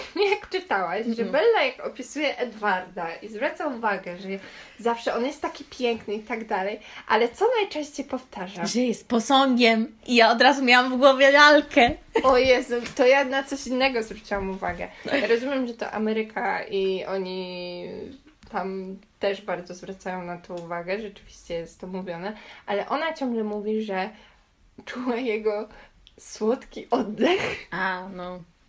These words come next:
Speaker 1: Jak gościu żywi się krwią, od której ona
Speaker 2: E,
Speaker 1: mdleje.
Speaker 2: no właśnie, jej było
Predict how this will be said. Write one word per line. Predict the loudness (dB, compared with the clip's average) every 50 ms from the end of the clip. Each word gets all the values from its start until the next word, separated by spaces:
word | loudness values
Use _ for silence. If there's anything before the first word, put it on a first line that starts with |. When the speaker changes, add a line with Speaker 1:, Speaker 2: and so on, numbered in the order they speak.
| _ -2 0
Speaker 1:
Jak | 0 0 0 -2
gościu | -6 -6 -6 -6 -8 -8 -8
żywi | -8 -8 -8 -8 -8 -8
się | -8 -10 -12 -14
krwią, | -14 -18 -16 -18 -14 -6 -4 -2 -2 -2 -4 -10 _ _ _ _ _ -18 -16 -16 -16 -16 -20 -20 _ _ _ _ _ _ _ _ _ _ _ _ -4 -4
od | -4 -4 -4
której | -10 -6 -4 -2 -2 -2 -4 -2
ona | -2 -2 0 0 -2
Speaker 2:
E, | -2
Speaker 1:
mdleje. | -2 -2 0 2 4 6 6 8 8 8 8
Speaker 2:
no | 8 4 4
właśnie, | 4 2 2 2 0 -2 0 2 2 0
jej | 0 -2
było | -2 -2 -2